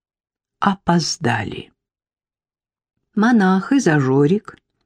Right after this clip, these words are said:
добрались до дома Ромы Захарченко, попетляв по запутанному лабиринту старых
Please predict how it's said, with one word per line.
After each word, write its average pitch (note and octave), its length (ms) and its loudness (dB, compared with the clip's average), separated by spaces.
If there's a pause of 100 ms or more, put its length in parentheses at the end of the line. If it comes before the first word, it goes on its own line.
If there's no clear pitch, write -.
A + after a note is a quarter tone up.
добрались D#3+ 520 2
до A3+ 120 4
дома G3 320 4
Ромы E3+ 280 4
Захарченко, G3+ 720 0
попетляв D#3+ 680 0
по E3+ 160 0
запутанному C#3+ 640 2
лабиринту C#3 580 2
старых G#3+ 600 -2